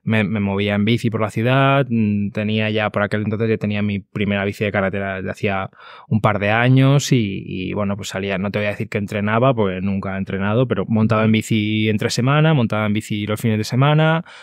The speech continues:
solo, con gente, pues bueno, hacía ejercicio, me, me gustaba la bici y, y estábamos, estaba metido, pues,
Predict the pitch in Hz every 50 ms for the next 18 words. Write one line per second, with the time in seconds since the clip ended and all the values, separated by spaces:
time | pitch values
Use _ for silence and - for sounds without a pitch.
0 | - - - - 127 131 139 139 139 - 113 113 - 123 127 135 127 147 131 -
1 | - - - - - 104 92 92 - _ _ _ _ _ _ _ _ - - -
2 | - - 98 90 - - 92 - - 143 151 - 170 175 170 151 117 107 104 101
3 | 101 98 92 95 - - 104 104 107 104 113 120 - - 156 165 151 120 107 101
4 | 101 104 110 104 101 101 101 101 98 98 95 - - - 117 117 120 123 127 120
5 | - - - - 110 - _ - 101 117 - - 117 110 117 123 120 107 95 104
6 | 101 113 107 98 95 - _